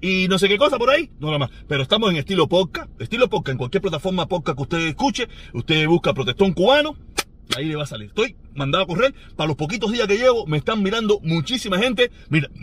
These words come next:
ayer creo que se los puse. Ayer en la noche estaba mirando. Estados Unidos. Cuba en primer lugar, Cuba en primer lugar. Parece que Cuba a la gente le es más fácil escuchar podcast. No sé,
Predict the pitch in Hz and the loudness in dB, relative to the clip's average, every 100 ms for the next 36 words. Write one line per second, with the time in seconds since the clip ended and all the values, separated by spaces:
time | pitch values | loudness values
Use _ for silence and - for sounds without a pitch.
0 | - 143 190 208 220 196 160 170 - 135 | -4 4 4 6 4 4 2 0 0 0
1 | 196 196 202 190 185 190 226 190 - - | 2 0 0 0 0 2 0 0 -4 -14
2 | - - - - 131 - 196 196 160 156 | -20 -20 -20 -10 -4 4 4 4 2 0
3 | 131 92 - - - - - - - - | -2 -6 -14 -20 -20 -20 -20 -20 -20 -2
4 | - 302 294 214 190 214 202 160 131 - | 6 6 8 4 2 0 2 2 0 -2
5 | 320 285 180 180 220 185 175 143 110 117 | 2 2 2 0 0 2 2 2 -4 -10
6 | 139 190 165 208 240 151 180 185 180 180 | -6 -6 -4 -2 -2 -2 -4 -4 -4 -4
7 | 180 180 165 131 123 123 156 131 240 - | -6 -8 -4 -2 -2 -4 -4 0 -2 -2
8 | - - - - 107 | -10 -12 -16 -10 -6